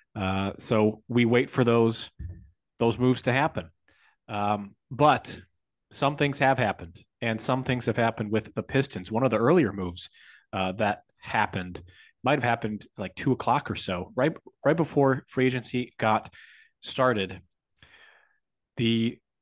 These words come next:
Brooklyn Nets, I almost said, uh, New Jersey, something is wrong. Uh, the Brooklyn <laughs> Nets traded Joe Harris and some second round picks to the Pistons for basically nothing,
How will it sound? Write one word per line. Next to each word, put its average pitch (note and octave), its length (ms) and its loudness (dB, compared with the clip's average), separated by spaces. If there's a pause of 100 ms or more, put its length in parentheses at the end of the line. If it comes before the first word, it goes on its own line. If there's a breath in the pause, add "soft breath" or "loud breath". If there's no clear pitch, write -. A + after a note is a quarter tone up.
Brooklyn E3+ 300 4
Nets, - 380 -2 (300)
I B2+ 60 -2
almost C#3 180 -6
said, A#2+ 380 0
uh, G2 320 -4 (420)
New B2+ 140 0
Jersey, A#2+ 480 0
something G#2+ 400 -6
is E2+ 100 -10
wrong. F#2 300 -4 (580 loud breath)
Uh, G#2+ 260 2
the A2+ 100 -2
Brooklyn C#3 340 2
<laughs> - 60 -16
Nets C#3+ 240 -2
traded C3+ 480 2 (100)
Joe A#2+ 260 2
Harris A2 640 -4 (340)
and G#2+ 160 -10
some G2+ 120 -14
second A#2 260 -2
round G#2+ 180 0
picks - 380 -4 (720 soft breath)
to F#3+ 180 4
the F3+ 80 4
Pistons C#3 580 -2 (2000 soft breath)
for B2 300 4
basically D3+ 500 2
nothing, B2 380 -2